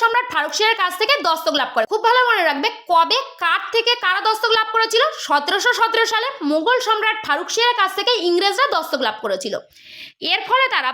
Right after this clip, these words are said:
বাংলায় কয়েকটি পণ্যের বিনা শুল্কে বাণিজ্যের অধিকার পায়, কিন্তু কোম্পানি ও কোম্পানির কর্মচারীরা এর অপব্যবহার শুরু করলে নবাবের ব্যাপক রাজস্বের ক্ষতি হয়।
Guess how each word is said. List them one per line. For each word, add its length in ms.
বাংলায় 320
কয়েকটি 460
পণ্যের 340
বিনা 280
শুল্কে 300
বাণিজ্যের 380
অধিকার 360
পায়, 140
কিন্তু 220
কোম্পানি 440
ও 60
কোম্পানির 460
কর্মচারীরা 520
এর 60
অপব্যবহার 560
শুরু 220
করলে 160
নবাবের 360
ব্যাপক 320
রাজস্বের 420
ক্ষতি 280
হয়। 140